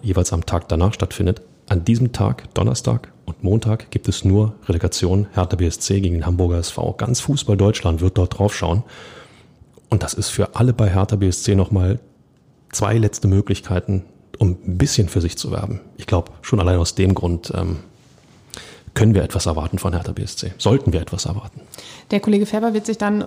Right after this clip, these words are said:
Speaker 2: am, äh, Donnerstag um zwanzig Uhr circa in der Kabine von Hertha B S C einfinden, um genau diese Rede noch einmal zu halten, weil, ähm, vielleicht, also mich hat er überzeugt, ich weiß nicht, wie es euch da draußen geht,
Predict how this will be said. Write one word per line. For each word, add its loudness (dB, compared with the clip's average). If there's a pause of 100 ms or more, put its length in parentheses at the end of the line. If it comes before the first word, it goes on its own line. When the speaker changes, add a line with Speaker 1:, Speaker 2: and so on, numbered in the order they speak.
(100)
Speaker 2:
am, 0
äh, -2
Donnerstag 0
um 2
zwanzig -2
Uhr 0
circa -2
in 2
der 0
Kabine 2
von 0
Hertha 0
B 0
S -2
C 0
einfinden, 2
um 2
genau 0
diese 2
Rede 2
noch -2
einmal 4
zu -4
halten, -2
weil, -2
ähm, -2
vielleicht, -6
also 2
mich 4
hat 2
er 2
überzeugt, -2 (120)
ich -16
weiß 0
nicht, 0
wie -2
es -4
euch -4
da -4
draußen -2
geht, -2